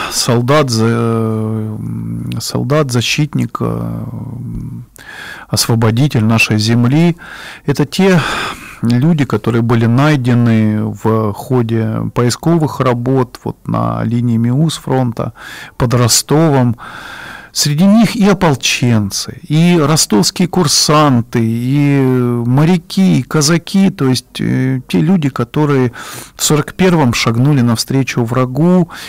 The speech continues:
и в сорок третьем освобождали свою землю. Многих из этих, э, солдат, вот я работаю вот, э, уже который год, э, в составе нашей поисковой экспедиции "Меусфронт",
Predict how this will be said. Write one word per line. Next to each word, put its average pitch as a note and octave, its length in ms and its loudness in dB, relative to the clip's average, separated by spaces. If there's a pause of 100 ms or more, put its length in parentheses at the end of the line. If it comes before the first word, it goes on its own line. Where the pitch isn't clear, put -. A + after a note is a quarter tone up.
(220)
и B2+ 100 0
в G2+ 60 -2
сорок C3 280 0
третьем D#3 420 2
освобождали B2 800 2
свою C3 460 2
землю. A#2 680 2 (960)
Многих C3+ 1080 2
из C3 300 0
этих, - 760 -2
э, A2+ 180 0
солдат, B2 680 0
вот A#2 460 -6
я C3 400 2
работаю A2+ 600 -2
вот, - 400 -12
э, C3+ 40 -12
уже A2 840 -8
который A#2 420 -2
год, A#2 320 -2 (160)
э, A2+ 500 -8
в - 60 -14
составе A2+ 480 -4
нашей A2 420 -4
поисковой A#2 440 -4
экспедиции A#2+ 500 -4
"Меусфронт", D3 760 0